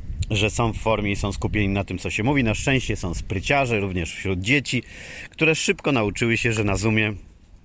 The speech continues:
wystarczy wrzucić, e, e, zamiast tła siebie siedzącego i udającego, że się słucha lekcji, a w tym czasie mogą sobie grać na konsoli PlayStation albo robić co innego.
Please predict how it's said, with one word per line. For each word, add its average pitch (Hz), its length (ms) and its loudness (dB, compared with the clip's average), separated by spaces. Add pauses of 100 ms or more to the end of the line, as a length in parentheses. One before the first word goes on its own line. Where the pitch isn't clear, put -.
(380)
wystarczy 113 540 0
wrzucić, 110 600 -2 (680)
e, 101 420 2
e, 101 220 0
zamiast 110 440 -2
tła 110 400 2 (140)
siebie 101 600 0 (320)
siedzącego 98 600 -2
i 95 40 0
udającego, 95 520 -2
że 90 120 -4
się 117 120 -4
słucha 147 260 -4
lekcji, 175 300 -2
a - 80 2
w - 60 -14
tym 160 180 -2
czasie 113 400 -2
mogą 98 300 -2
sobie 90 280 -4
grać 85 320 -4
na 98 140 -2
konsoli 90 380 0
PlayStation 82 600 -2
albo 80 240 -4
robić 78 240 -6
co - 180 -6
innego. 104 440 -2